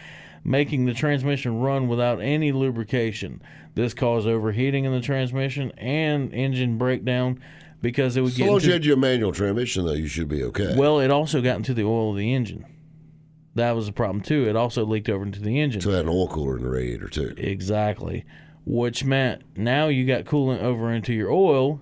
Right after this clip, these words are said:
Speaker 1: and it's doing the same thing. It's gonna break it down. And now you got an engine also running without any lubrication. So you ended up with engine breakdown. So the Nissan Frontier is an affordable truck,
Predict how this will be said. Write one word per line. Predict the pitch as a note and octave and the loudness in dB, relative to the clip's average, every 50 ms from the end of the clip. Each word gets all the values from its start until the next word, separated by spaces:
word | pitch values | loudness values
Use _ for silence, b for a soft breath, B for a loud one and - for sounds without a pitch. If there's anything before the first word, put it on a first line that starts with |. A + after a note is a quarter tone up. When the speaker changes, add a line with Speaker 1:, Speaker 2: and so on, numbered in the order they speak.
| - - - | -12 -10 -4
Speaker 1:
and | B2 A#2+ A#2+ | -2 0 0
it's | A#2+ A2+ G#2+ | 0 -2 0
doing | - B2+ A#2+ A2+ G#2+ | -2 -2 0 0 -2
the | G#2+ G2 | -4 -4
same | - - G#2+ G#2 G2+ | -4 -4 -2 -2 -4
thing. | F#2+ A2 B2+ C3+ B2+ G#2+ | -2 -2 -2 0 0 -2
It's | F#2 F#2 | -4 -4
gonna | - G#2 G2 G2+ | -4 -2 -2 -2
break | G2 G#2 G#2+ G#2+ G#2+ G2+ B2 | -2 0 0 0 0 0 -2
it | A2+ E2+ F#2 | -2 -2 0
down. | A2 A2 G#2+ G#2+ G2+ E2 | 0 0 0 0 -2 -2
And | E2+ G2+ G#2 A2 | -4 -2 -2 -2
now | A2+ B2 C3 | 0 0 0
you | C3 B2+ A#2 | 0 0 0
got | A2 A2 G2+ | 0 -2 -2
an | F2 | 0
engine | G#2 C3+ C#3+ C#3 B2 A2+ - - | 0 0 0 -2 -4 -6 -8 -8
also | - A2 B2+ C#3 D3+ D3+ - C3+ B2 | -4 -2 -2 -2 -2 -2 -2 -2 0
running | A#2 A2+ A#2 A#2 A2+ A2+ A2 A2 | 0 0 0 0 0 0 -2 -2
without | G#2 G#2+ G#2 G#2+ G#2 G#2 G#2 | -2 0 0 0 0 0 0
any | G#2 G#2 G#2+ G#2+ | -2 -2 -2 -2
lubrication. | G#2 G2+ G#2+ G#2 F#2+ F#2+ F2+ - A2+ G#2 G2+ F#2+ - A2+ A2 G#2+ B B B B B B B B B B B B B B B B B - | -2 -2 -4 -4 -4 -6 -6 -4 -2 -2 -2 -4 -4 -4 -6 -6 B B B B B B B B B B B B B B B B B -16
So | - - - - - F#3+ G3+ A3 G3 D3+ D3+ D#3 D#3 D#3 D3 - - - - - - - - - | -10 -6 -6 -2 2 4 6 6 8 8 6 6 4 2 -4 -8 -14 -20 -20 -20 -20 -20 -8 -4
you | B2 C3 D3+ D#3+ | 0 2 2 4
ended | D#3+ D#3 D3+ D3 C#3+ | 2 2 4 4 4
up | C#3+ C#3+ C3+ | 4 4 2
with | C3 B2 | 0 0
engine | G#2 A#2 B2+ B2+ B2 B2+ B2 A2+ | 2 2 2 2 0 0 0 2
breakdown. | A#2 A#2+ A#2 G2 D#2 A2+ A#2 A#2+ B2 C3 C3 B2 - | 2 2 0 0 0 0 0 2 2 0 -2 -4 -6
So | - - C#3+ | -2 0 0
the | D3 E3+ | 2 4
Nissan | F#3 G#3+ A#3 A3+ - G#3 F#3+ E3+ | 4 2 2 2 2 0 0 0
Frontier | - F#3 F#3 F3+ D#3+ - F3+ D#3+ D#3 C#3+ A#2+ | 0 0 0 0 0 0 0 2 2 2 2
is | B2+ B2+ B2+ | 2 2 2
an | B2 A#2 | 0 0
affordable | A2+ - - C4 D4 C#4 B3+ G#3+ F3 D3+ | -2 0 0 0 2 2 2 0 -2 -2
truck, | - E3+ E3 D#3+ D3+ D3 C3+ | 0 2 4 4 4 2 0